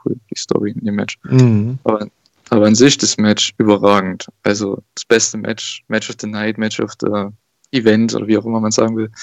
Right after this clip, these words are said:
Speaker 2: Mhm.
Speaker 1: Ähm, definitiv. Also eins der besten Matches des Jahres wahrscheinlich.
Speaker 2: Ja. Was mir sehr gut gefallen hat, als dann, äh, F T R und die Young Bucks, ähm,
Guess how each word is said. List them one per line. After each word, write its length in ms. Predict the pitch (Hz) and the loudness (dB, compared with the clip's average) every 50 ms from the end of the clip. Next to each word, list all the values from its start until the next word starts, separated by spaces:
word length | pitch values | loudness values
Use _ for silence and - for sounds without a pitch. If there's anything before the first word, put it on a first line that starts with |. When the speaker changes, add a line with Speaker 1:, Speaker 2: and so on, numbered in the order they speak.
| - - - - - - - | -12 -10 -10 -10 -10 -8 -6
Speaker 2:
Mhm. 360 | 104 101 95 92 90 87 101 - _ - - | -4 -2 -2 -2 -4 -4 -8 -12 _ -6 -2
Speaker 1:
Ähm, 440 | - 107 104 101 101 98 98 98 - - _ _ _ - | 0 0 0 0 -2 -4 -6 -8 -12 -16 _ _ _ 2
definitiv. 760 | 113 107 113 104 98 - - - 104 101 95 - - - - | 2 2 2 -2 -4 -4 -4 -4 -4 -4 -4 -8 -14 -14 -10
Also 200 | 117 107 104 - | -8 -4 -2 0
eins 220 | - 110 107 - | 0 0 0 0
der 100 | - 113 | -2 -2
besten 360 | - - 104 104 - - - | 0 0 0 2 0 0 0
Matches 240 | 113 107 107 - - | -2 -2 -2 -2 -6
des 160 | - - - - | -8 -10 -6 -4
Jahres 440 | 107 101 98 104 104 104 - - - _ _ | -2 -2 -2 -2 -6 -8 -10 -14 -18 _ _
wahrscheinlich. 500 | - 117 - 107 104 104 107 113 113 - _ _ - | -16 -10 -8 -8 -8 -8 -8 -12 -14 -18 _ _ -6
Speaker 2:
Ja. 200 | 98 95 92 - _ _ - - - - | -4 -4 -4 -4 _ _ -20 -20 -4 0
Was 240 | - 117 110 - - | 2 2 2 2 4
mir 180 | 117 117 127 127 | 6 6 6 8
sehr 220 | 147 180 175 151 | 6 6 4 4
gut 260 | 135 156 156 - - | 4 0 0 0 0
gefallen 600 | - 147 - - - - 135 135 143 147 143 139 139 | 0 0 0 -2 -2 2 4 4 4 4 2 2 0
hat, 180 | 147 147 - | 0 0 0
als 420 | - 113 127 123 123 - - - - | 0 0 0 0 -2 -4 -10 -2 0
dann, 480 | 123 120 120 120 123 123 120 120 117 - | 0 0 0 -2 -4 -4 -4 -4 -6 -2
äh, 260 | - 113 113 110 - | 0 2 2 2 2
F 180 | - 113 - - | 0 -2 -2 -2
T 160 | - 123 123 | -2 -2 -2
R 160 | - - 120 120 | 0 0 0 0
und 180 | 123 107 - | 0 0 -2
die 180 | 107 107 104 110 | -2 0 2 2
Young 220 | 110 170 226 190 | 2 2 0 0
Bucks, 480 | 117 87 101 147 180 - - - - 156 - | 2 2 2 2 0 -4 -10 -12 -10 -2 2
ähm, 360 | 110 117 117 110 107 110 | 4 6 6 6 4 0